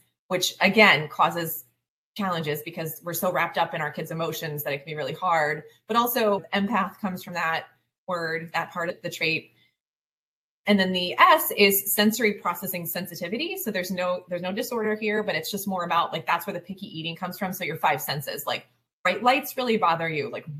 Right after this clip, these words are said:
really, like, you get, that's what kind of triggers over, overstimulation,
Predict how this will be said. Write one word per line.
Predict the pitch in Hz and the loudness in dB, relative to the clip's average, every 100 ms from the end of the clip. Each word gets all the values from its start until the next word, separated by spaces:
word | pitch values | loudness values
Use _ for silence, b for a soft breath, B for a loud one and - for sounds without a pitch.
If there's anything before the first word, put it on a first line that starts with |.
| 180 | -2
really, | 220 185 170 - | 0 0 -4 -4
like, | 120 - 180 | -4 -4 -4
you | |
get, | 165 - - _ - | -2 -2 -6 _ 2
that's | 190 190 | 2 2
what | 202 | -2
kind | 185 151 | -4 -2
of | |
triggers | 180 156 160 | -2 -2 -2
over, | 151 156 - - | -2 -4 -8 -4
overstimulation, | 180 247 - 156 220 226 226 220 220 | -2 -2 -4 -2 2 2 2 2 2